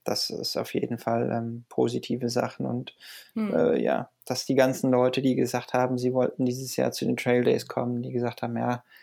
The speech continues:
Speaker 1: ähm, super, dass du so schnell reagiert hast und wir kommen einfach nächstes Jahr und freuen uns dann da
Speaker 2: Mhm.
Speaker 1: drauf.“ Also, dass man dann schon sieht, dass viele Leute eigentlich noch einen relativ positiven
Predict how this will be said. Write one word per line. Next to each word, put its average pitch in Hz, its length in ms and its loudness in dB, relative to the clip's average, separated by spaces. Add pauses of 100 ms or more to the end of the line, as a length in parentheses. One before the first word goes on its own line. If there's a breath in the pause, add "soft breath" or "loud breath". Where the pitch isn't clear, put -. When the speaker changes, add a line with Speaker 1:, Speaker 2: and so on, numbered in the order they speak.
(300 soft breath)
Speaker 1:
ähm, 123 480 0 (960)
super, 151 340 2
dass 131 180 2
du 131 80 0
so 127 140 2
schnell 123 280 2
reagiert 120 520 2
hast 120 280 -2
und 117 340 -2
wir 170 180 -10
kommen 120 200 -2
einfach - 240 -4
nächstes - 440 -6
Jahr 113 220 -2
und 113 140 -6
freuen - 240 -4
uns - 160 -10
dann - 140 -8
da 214 80 2
Speaker 2:
Mhm. 208 40 -2
Speaker 1:
drauf.“ - 440 0
Also, 127 340 -4 (720 loud breath)
dass - 160 -10
man 123 140 2
dann 120 440 0
schon - 280 0
sieht, 117 180 -2
dass - 340 -4 (260)
viele 143 260 4
Leute 120 280 0
eigentlich - 380 -2 (1000)
noch 123 180 -2
einen 127 100 2
relativ - 580 4 (360)
positiven 127 920 2